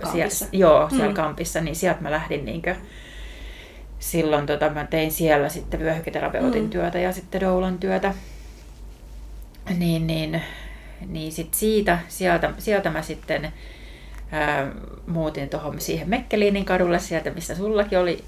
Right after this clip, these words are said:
Speaker 1: Mm,
Speaker 2: jossain
Speaker 1: aivan.
Speaker 2: kohtaa. Niinku
Speaker 1: Käytiin
Speaker 2: sitä,
Speaker 1: sitä.
Speaker 2: joo, joo. Ja tota, ja sit sieltä Mekkeliinin kadulta tosissaan, tota, sit mulla oli jonkun aikaa tossa Leppävaarassa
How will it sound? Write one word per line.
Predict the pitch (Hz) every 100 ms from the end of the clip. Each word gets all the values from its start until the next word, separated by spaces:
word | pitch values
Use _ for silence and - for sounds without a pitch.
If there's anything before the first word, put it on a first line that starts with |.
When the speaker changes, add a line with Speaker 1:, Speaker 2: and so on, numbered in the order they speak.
| -
Speaker 1:
Mm, | 247
Speaker 2:
jossain | 214 196 170
Speaker 1:
aivan. | 208 190
Speaker 2:
kohtaa. | 175 170 160
Niinku | 160 - 170
Speaker 1:
Käytiin | 165 165 170
Speaker 2:
sitä, | - -
Speaker 1:
sitä. | 226
Speaker 2:
joo, | 220 226 208 208 -
joo. | 208 185 185 175 185 - - - - - -
Ja | 156
tota, | 147 151 139 - - - - -
ja | - 170
sit | 185 185
sieltä | 180 185
Mekkeliinin | 220 220 196 175 165 165 - 170 165 160 156
kadulta | 156 151 151 143 147
tosissaan, | 147 160 160 - - 147 139 143 139
tota, | 139 - - - -
sit | 143 -
mulla | 160 151
oli | 151
jonkun | 151 156 156
aikaa | 139 139 131 143
tossa | 143 180
Leppävaarassa | 202 - 147 143 143 135 -